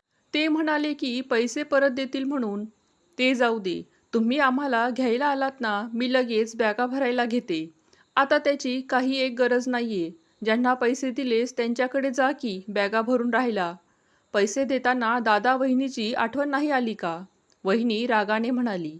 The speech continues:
आणि दादा आणि वहिनी दोघेही घराबाहेर निघून गेले. काही दिवसांनी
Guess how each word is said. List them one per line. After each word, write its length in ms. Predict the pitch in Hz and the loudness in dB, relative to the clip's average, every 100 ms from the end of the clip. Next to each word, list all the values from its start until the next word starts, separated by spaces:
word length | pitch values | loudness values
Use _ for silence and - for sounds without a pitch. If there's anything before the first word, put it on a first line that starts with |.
| - _ - - | -18 _ -20 2
आणि 280 | 269 294 311 | 4 4 2
दादा 300 | 277 262 277 | 2 4 4
आणि 220 | 277 277 | 4 2
वहिनी 420 | 269 277 277 233 | 0 0 0 0
दोघेही 560 | 233 233 233 320 240 247 | 0 0 2 2 2 -2
घराबाहेर 500 | 254 240 262 247 269 | -2 0 2 2 0
निघून 340 | 262 226 220 247 | 0 -2 0 -2
गेले. 340 | 208 175 156 185 _ _ _ _ _ | 0 -2 -2 -8 _ _ _ _ _
काही 220 | - 220 233 | -2 0 0
दिवसांनी 640 | 226 214 254 240 196 208 | -2 -2 -2 0 -2 -4